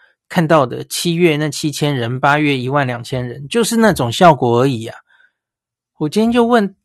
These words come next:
在场的导游啊，“你是日本人，这个团你跟不跟？”然后你不要忘记现在台币对日币吼，台币好贵啊。<laughs> 我，然后我回去之前，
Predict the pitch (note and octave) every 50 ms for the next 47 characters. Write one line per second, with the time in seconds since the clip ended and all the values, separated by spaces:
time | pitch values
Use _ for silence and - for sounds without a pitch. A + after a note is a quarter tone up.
0 | _ - A#3 G#3+ F3+ F#3+ E3+ D3+ D3 C#3+ C3+ C3+ C3 B2+ B2 B2+ B2+ C#3+ D3 D3+
1 | D3+ D3+ D#3 D#3+ D3 C#3 - G#3+ G#3 G3+ G#3 F3+ D3+ D3 C3+ B2 B2 B2 A#2+ B2
2 | C3+ C3+ _ _ - - - F3+ - - - C#3 C#3+ D3 A#2+ - D#3 E3 F3 F3+
3 | E3+ - E3 D#3+ D#3+ E3+ E3 - _ D3+ D3+ C#3+ F#3+ F#3 D#3+ C#3 C#3 D#3+ F3 F#3
4 | F#3+ G3 F3+ F3 E3 F#3 F#3+ E3+ - - F3 E3+ D#3+ F3 D#3+ D3 - - - -
5 | - _ - - D3+ D3+ D#3+ F3+ E3+ F3+ F3 F3 E3+ F3+ E3+ C#3+ C3+ E3+ D#3 C#3
6 | B2+ A#2+ C3+ A#2 A#2 - _ _ _ _ _ _ _ - - D#3 D#3+ F#3 F3+ E3+
7 | - - - F#3+ F#3+ F3 D3 B2 G#2 G#2+ - - _ _ _ - - - - F3+
8 | - - - A#3+ - - _ _ _ _ _ _ _ _ _ _ _ _ _ _
9 | _ _ _ F3+ F3 G#3 A3+ - E3 - - F#3+ D#3 C3+ B2+ - D#3+ E3+ E3 -
10 | A3 F#3 F3 G3+ F#3 - - E3+ C3+ C3+ C#3